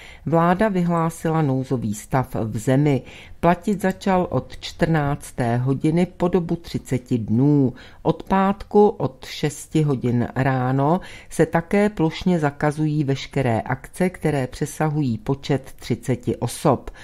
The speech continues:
Opatření se vztahuje na kulturní, sportovní, náboženské akce, slavnosti, poutě, přehlídky, trhy a další akce. Zákaz se nevztahuje na schůze a zasedání ústavních orgánů,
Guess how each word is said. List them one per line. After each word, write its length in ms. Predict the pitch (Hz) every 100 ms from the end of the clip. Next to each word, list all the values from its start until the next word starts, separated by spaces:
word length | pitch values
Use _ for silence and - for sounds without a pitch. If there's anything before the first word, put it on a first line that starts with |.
| - - -
Opatření 760 | 175 175 214 214 220 208 202
se 160 | 208 131
vztahuje 600 | - - 151 147 143 117
na 120 | 127
kulturní, 760 | - 185 196 196 190 190 185 180
sportovní, 920 | - - 143 - 156 147 160 156 156 - - -
náboženské 920 | 147 143 143 139 139 127 - 120 113
akce, 480 | - 131 - - 185
slavnosti, 800 | 175 - 151 165 180 180 - 170
poutě, 560 | 165 156 165 165 - 151
přehlídky, 920 | - - 156 160 175 165 - 156 151 -
trhy 440 | 160 165 180 170 170 - - -
a 140 | 123 107 104
další 580 | 117 120 131 - 165 -
akce. 540 | - - - - 120 - - - -
Zákaz 640 | 147 175 190 220 226 - -
se 200 | - 139
nevztahuje 720 | 135 - - 180 175 180 127
na 120 | 117
schůze 520 | - - 170 175 190
a 120 | - 123
zasedání 800 | 135 - 156 156 151 151 160 139
ústavních 680 | 127 - 135 120 101 -
orgánů, 720 | 135 135 156 156 160 175 180